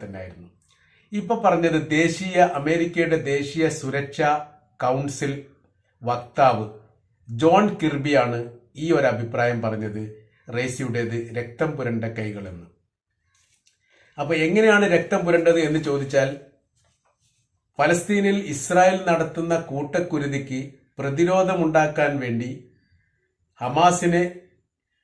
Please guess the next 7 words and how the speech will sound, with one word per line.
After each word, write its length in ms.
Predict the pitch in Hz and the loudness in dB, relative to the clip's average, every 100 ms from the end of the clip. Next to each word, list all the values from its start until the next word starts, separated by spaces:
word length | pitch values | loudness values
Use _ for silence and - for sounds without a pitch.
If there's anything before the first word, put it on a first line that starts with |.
| _ _ _ _ _ | _ _ _ _ _
ഇറാൻ 320 | 127 139 170 180 - | -2 6 6 6 0
സഹായിക്കുന്നു 760 | 165 147 175 208 - 202 180 180 185 - | 0 6 6 6 4 -4 -2 -6 -6 -8
എന്നതാണ് 640 | 131 139 170 151 131 131 143 - | -6 -4 -2 -2 -2 -4 -8 -10
അതിൻ്റെ 360 | 120 120 131 135 127 | -10 -8 -6 -6 -8
യഥാർത്ഥപരമായിരിക്കുന്ന 1120 | 117 113 135 135 151 131 123 117 110 113 110 113 110 | -6 -2 0 -2 -4 -4 -4 -4 -6 -8 -8 -10 -10
അർത്ഥവാക്യം. 840 | 127 117 - - 117 107 101 - 95 _ _ _ _ _ _ _ _ _ _ _ _ _ _ _ 113 | -10 -10 -10 -6 -6 -6 -10 -18 -20 _ _ _ _ _ _ _ _ _ _ _ _ _ _ _ -12
അപ്പോ 220 | 110 | -4